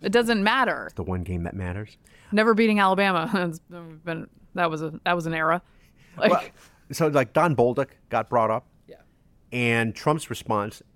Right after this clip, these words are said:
Speaker 2: and a lot of, some of his diehard supporters will say this, and Trump himself said the reason why Bolduc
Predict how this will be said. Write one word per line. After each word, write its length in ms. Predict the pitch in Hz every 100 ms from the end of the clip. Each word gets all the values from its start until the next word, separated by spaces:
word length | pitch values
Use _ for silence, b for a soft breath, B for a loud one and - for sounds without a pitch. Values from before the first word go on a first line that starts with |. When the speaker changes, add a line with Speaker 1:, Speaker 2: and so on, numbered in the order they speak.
| -
Speaker 2:
and 120 | 165
a 40 |
lot 200 | 214 233
of, 80 | -
some 180 | - 208
of 60 | 156
his 140 | 113
diehard 340 | 127 123 120 110
supporters 360 | - 117 107
will 80 | 101
say 240 | - 101
this, 260 | 95 90 - b b b b
and 140 | 117
Trump 200 | - 131
himself 360 | 117 107 143 135
said 220 | - 101
the 80 | 98
reason 280 | 104 120 110
why 120 | 104
Bolduc 320 | 101 104 101